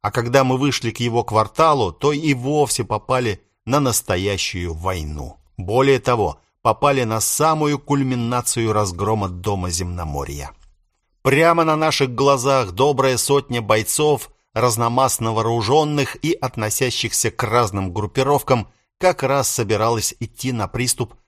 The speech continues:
высокого торцевого здания, в котором укрылись остатки некогда влиятельного дистрикта, коим руководил мой нынешний наниматель.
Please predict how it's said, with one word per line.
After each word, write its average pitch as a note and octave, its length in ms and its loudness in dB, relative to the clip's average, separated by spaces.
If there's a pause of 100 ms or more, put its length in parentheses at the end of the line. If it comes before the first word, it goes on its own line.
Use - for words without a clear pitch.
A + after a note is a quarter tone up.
(120)
высокого G#2+ 720 0 (260)
торцевого G#2+ 760 0
здания, F2+ 640 -2
в - 80 -12
котором A#2 500 -2
укрылись B2+ 560 0
остатки - 720 -2 (140)
некогда G#2 500 -4
влиятельного G2 720 -4
дистрикта, F2+ 680 -8 (540)
коим A2+ 380 0
руководил G#2+ 640 -2
мой G2+ 200 -2
нынешний G2 560 -2
наниматель. G2 760 -4